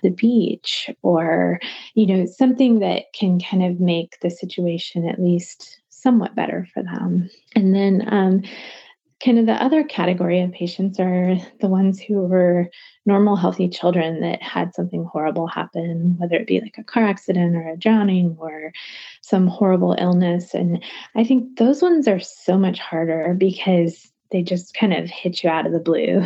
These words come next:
<laughs> They're, they're unexpected. They seem, you know, just totally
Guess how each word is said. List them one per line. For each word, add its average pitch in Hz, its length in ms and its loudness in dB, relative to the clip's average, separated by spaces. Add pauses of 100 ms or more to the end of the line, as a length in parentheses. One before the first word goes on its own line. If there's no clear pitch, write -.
(120)
<laughs> - 140 -20
They're, 175 420 4 (460)
they're 170 180 2
unexpected. 175 1040 0
They 170 160 0
seem, 170 640 0 (320)
you 175 120 -2
know, 160 200 -6 (200)
just - 400 -18 (600)
totally 175 800 2